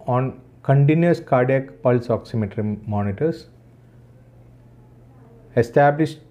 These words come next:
two I V lines, stop digoxin, activated charcoal can be given. Patients who is having suspected digoxin toxicity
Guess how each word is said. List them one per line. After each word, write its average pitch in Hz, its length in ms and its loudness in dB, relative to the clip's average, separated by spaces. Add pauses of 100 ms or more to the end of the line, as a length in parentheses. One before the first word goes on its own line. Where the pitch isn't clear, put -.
two 165 240 4
I 117 140 4
V 117 160 2
lines, 123 420 -4 (960)
stop 143 500 0
digoxin, 117 560 -2 (240)
activated 190 720 -2
charcoal 139 560 0 (760)
can 123 240 -2
be 123 100 -2
given. 123 340 -4
Patients 139 480 -2
who 135 180 -2
is 127 120 -2
having 135 300 0
suspected 135 920 -4
digoxin 120 480 -2
toxicity 123 680 -6